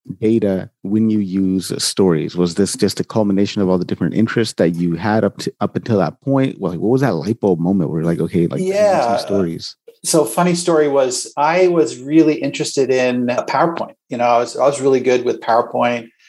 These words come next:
Speaker 2: started a blog called PowerPoint Ninja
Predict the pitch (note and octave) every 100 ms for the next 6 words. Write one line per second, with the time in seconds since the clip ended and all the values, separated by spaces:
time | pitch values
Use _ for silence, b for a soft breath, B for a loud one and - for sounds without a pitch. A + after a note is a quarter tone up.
0 | b - - B2 A#2 A2+ A#2+ A#2 A#2 A2+
1 | - G#2+ - A2+ A2+ A#2+ A#2 B2 B2+ B2+
2 | B2 A#2